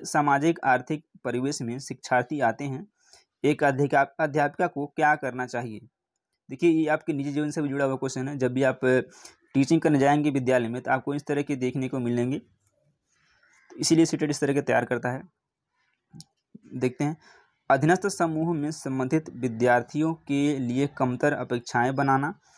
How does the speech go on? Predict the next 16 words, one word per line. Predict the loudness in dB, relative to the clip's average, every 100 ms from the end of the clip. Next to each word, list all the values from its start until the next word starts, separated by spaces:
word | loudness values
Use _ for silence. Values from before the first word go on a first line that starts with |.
| -20 -20 -4
और | -4 2
कायम | 2 2 0
रखना। | -2 -6 -10 -16 -20 -20 -20 -20 -20 -20 -20 -18 -10
बी | 2 6 6
है | 4 0 -8 -20 -20 -20 -20 -20 -20 _ -20 _ _ _ _ _ _ _ _ -4
समावेशी | 2 4 6 6
भाषा, | 6 4 4
जैसे | 0 -2
कि | -4 -6
हमारा | -4 2 4 4 2
विद्यालय, | 0 -2 0 0 -4 -10
हमारी | -4 -2 0
कक्षा | -4 -6 -6
का | -4
इस्तेमाल | -6 -4 -2 0
करना। | 0 -2 -4